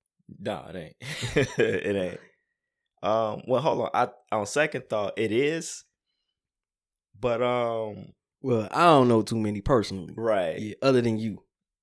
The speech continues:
Speaker 1: No, I, I, I feel that 'cause, shoot, before me,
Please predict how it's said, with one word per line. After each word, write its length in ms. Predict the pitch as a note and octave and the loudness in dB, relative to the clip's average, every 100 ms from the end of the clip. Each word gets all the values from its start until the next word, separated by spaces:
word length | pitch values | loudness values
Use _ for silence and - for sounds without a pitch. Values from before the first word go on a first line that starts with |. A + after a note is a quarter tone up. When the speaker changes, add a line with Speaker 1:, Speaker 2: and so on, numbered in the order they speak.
| _ | _
Speaker 1:
No, 100 | C#3+ | -6
I, 140 | - - F3 - | -2 2 2 4
I, 160 | D3+ C#3 A2+ | 4 4 0
I 40 | |
feel 240 | - - C3+ | -6 0 0
that 160 | - | 2
'cause, 280 | B2+ A2 F#2+ - - B2+ _ _ | 0 0 -2 -18 -20 -20 _ _
shoot, 400 | - - G2 D2 | -20 -14 -14 -14
before 360 | D2+ A#2+ C3+ | -12 -6 -4
me, 340 | A#2+ F3 G3 | -6 -10 -12